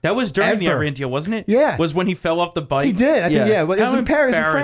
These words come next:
Speaker 2: France. Yeah.
Speaker 1: How embarrassing that you're there to negotiate
Speaker 2: <laughs>
Speaker 1: on behalf of the United States,
Speaker 2: Yeah.
Speaker 1: and you can't even ride a bike 'cause you're an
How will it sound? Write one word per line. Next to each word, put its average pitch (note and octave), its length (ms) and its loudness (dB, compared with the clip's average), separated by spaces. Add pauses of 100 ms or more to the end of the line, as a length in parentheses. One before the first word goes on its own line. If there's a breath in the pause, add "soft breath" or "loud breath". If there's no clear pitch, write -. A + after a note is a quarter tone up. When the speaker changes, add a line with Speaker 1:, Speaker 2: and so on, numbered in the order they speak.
(100)
Speaker 2:
France. - 200 -8
Yeah. C3+ 260 0
Speaker 1:
How A#3+ 220 0
embarrassing F#3 680 -2
that C#3+ 60 -4
you're F3 200 -4
there G3 260 2
to F#3 180 -8
negotiate D3+ 920 -4
Speaker 2:
<laughs> - 40 -20
Speaker 1:
on D#3 140 -2
behalf D#3 440 -4
of E3 120 -12
the D#3 60 -8
United D3 420 -2
States, C#3+ 360 -4 (240 soft breath)
Speaker 2:
Yeah. C#2+ 120 -6
Speaker 1:
and D3+ 120 -2
you G3+ 80 0
can't G3 280 -2
even D3+ 320 -4
ride C3+ 240 0
a B2 60 -4
bike B2+ 360 -4
'cause C3 240 -2
you're B2+ 140 -2
an A#2+ 80 -6